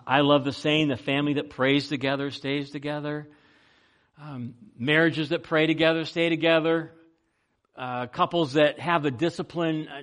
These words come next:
not just at mealtime, but praying together on a regular basis, uh, the divorce statistics are one in three hundred if you and your wife pray together regularly. Uh, almost divorce-proof your marriage. So the,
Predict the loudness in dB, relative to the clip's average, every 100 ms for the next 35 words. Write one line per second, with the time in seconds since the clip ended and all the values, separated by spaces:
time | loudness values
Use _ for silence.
0 | -6 -4 -2 -4 -4 -2 0 0 0 -4
1 | -2 -4 -4 -2 0 0 2 2 2 0
2 | 0 0 0 -2 -2 0 0 0 -4 -4
3 | -12 -20 _ _ -12 -4 0 2 2 -2
4 | -8 -4 -2 -2 0 -2 -4 -8 -8 -6
5 | -4 -4 -2 -2 -2 -6 -6 -6 -8 -12
6 | -20 _ _ _ _ _ _ _ _ _
7 | _ -16 -8 -6 -4 -6 -6 -8 -8 -8
8 | -8 -10 -10 -10 -10 -10 -14 -16 _ _
9 | _ _ _ _ _ _ _ -16 -10 -8
10 | -8 -4 -2 -2 -4 -6 -2 0 -2 -4
11 | -8 -8 -8 -8 -6 -6 -6 -10 -10 -6
12 | -4